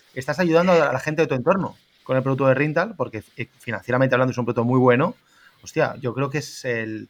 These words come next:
el me-, la mejor de las pruebas, ¿no? Es decir, que la gente que se sume al,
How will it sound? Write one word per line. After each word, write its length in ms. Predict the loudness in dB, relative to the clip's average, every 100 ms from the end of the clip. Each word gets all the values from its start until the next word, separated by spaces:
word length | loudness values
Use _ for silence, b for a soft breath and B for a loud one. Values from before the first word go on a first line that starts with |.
| b b b
el 140 | -10 -6
me-, 120 | -6
la 200 | -6 -8
mejor 240 | -6 -2
de 80 | 0
las 180 | -2 -4
pruebas, 480 | 0 0 0 -6 -12
¿no? 200 | -12 -10
Es 60 |
decir, 220 | -10 -8
que 80 | -8
la 120 | -8
gente 540 | -6 -6 -2 -2 -2 -6 b b b
que 100 | -4
se 100 | -4
sume 460 | 2 4 4 2 0
al, 560 | -2 0 2 0 -4